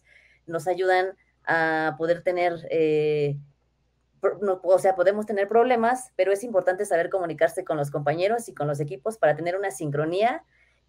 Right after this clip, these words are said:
eh, una herramienta que nos ha funcionado mucho aquí en la empresa es Monday. Es un tablero en donde no-, en donde nosotros ponemos nuestras actividades y todo el equipo puede estar enterado de qué estamos haciendo y así aumentar o disminuir nuestra carga de trabajo. Eh, además de poder reportar a todo el equipo,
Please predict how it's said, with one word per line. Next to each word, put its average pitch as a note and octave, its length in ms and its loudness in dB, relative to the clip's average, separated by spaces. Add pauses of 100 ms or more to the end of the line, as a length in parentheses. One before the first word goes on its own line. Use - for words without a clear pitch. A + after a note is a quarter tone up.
eh, D#3+ 400 0
una A#3+ 180 2
herramienta G#3+ 400 2
que F3+ 100 -2
nos D#3+ 180 -2
ha F3+ 80 2
funcionado F3 460 -2
mucho F3+ 240 -2
aquí E3 120 -6
en E3 60 -2
la E3 60 -4
empresa E3 380 -6
es D3 160 -4
Monday. D#3 500 -2
Es F#3 180 -2
un A3 120 -4
tablero F#3 320 6
en E3+ 40 -4
donde D#3 100 -4
no-, C#3+ 160 -6
en E3 100 -4
donde D#3 140 -4
nosotros D3 460 -6
ponemos E3+ 560 -4
nuestras D3+ 340 -4
actividades A#3 680 6 (280)
y F#3+ 120 -4
todo G3+ 120 6
el G#3 140 6
equipo F#3 340 -2
puede F#3+ 160 2
estar E3+ 180 0
enterado F3 460 2
de D#3 140 -4
qué E3+ 80 -6
estamos F#3+ 260 -8
haciendo G3 320 -4
y E3+ 140 -2
así D#3+ 360 -8
aumentar D3 640 -2
o E3+ 100 -4
disminuir D3+ 480 -8
nuestra D3+ 260 -8
carga D3+ 260 2
de A#2+ 80 -2
trabajo. B2+ 440 -8 (500)
Eh, D#3+ 360 2
además F3+ 340 0
de G3 80 -4
poder E3+ 240 4
reportar E3 480 2
a D#3 100 4
todo E3 160 -2
el E3 140 -2
equipo, B3+ 480 0